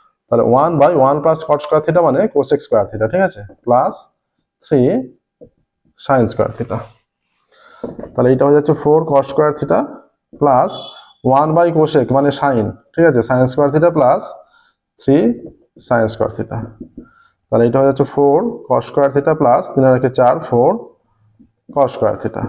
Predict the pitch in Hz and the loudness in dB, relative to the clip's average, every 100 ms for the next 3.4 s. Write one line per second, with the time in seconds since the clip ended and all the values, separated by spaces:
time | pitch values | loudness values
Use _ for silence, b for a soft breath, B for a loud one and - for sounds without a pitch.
0 | - - _ - 139 139 135 151 165 170 | -12 -20 _ -2 -2 0 0 2 2 2
1 | 123 131 226 - _ _ _ _ _ _ | 4 2 0 -6 _ _ _ _ _ _
2 | _ _ _ 120 120 - 139 135 143 151 | _ _ _ -2 -2 -2 0 0 2 -2
3 | 156 127 127 | 0 2 2